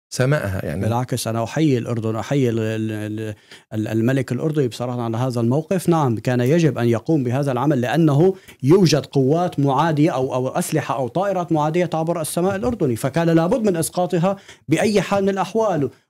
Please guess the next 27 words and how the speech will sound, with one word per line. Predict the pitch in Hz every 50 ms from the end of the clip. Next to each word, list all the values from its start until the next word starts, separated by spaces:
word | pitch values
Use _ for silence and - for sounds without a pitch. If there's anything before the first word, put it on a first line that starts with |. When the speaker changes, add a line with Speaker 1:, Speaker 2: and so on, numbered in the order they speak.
| _ 143
Speaker 2:
والذي | 151 165 170 175 160 160 180
يراها | 180 185 196 233 226 175 165 - 170
أن | 175 175
هي، | 170 165 143 226 233 190 156
أن | 131 127 135 139 139
هي | 131 135 180 185 151 127
للدفاع | 123 131 127 117 139 131 - 190 190
عن | 180 175 180
إسرائيل، | 165 - - 165 175 208 202
هذا | 175 190 175 160
كلام | - 170 170 180 175 160
فاضي | - - 180 185 156 139 113
بصراحة. | - - 117 117 104 - 104 - 98 95 - _ _ _ -
و-، | 151 233 - - 190
والأردن، | 160 156 160 185 190 - 277 277 277 185 175 196 233 285 269 - -
والأردن | 135 131 131 135 - 214 202 180 160 156 143
اليوم، | 139 131 139 151 160 175 190 214 247 254 - -
والأردن | 110 113 107 165 156 131 131 120
اليوم | 110 110 113 120 117
صحيح | - - 127 185 214 190 170
أنا | 156 151 -
أختلف | 180 - - 175 151 131 -
في | 131 123
بعض | 139 147 139 135
ال-، | 127 127 120
ال-، | 117 120 117 117 117
ال-، | 110 117 117 110